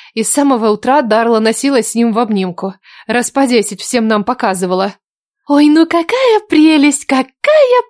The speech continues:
прелесть!" Умилялась одна под вечер, порхая по гостиной. "Какие у нас клычочки ядовитенькие!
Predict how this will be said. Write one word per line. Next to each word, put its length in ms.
прелесть!" 760
Умилялась 600
одна 280
под 200
вечер, 400
порхая 400
по 120
гостиной. 720
"Какие 420
у 40
нас 240
клычочки 840
ядовитенькие! 1120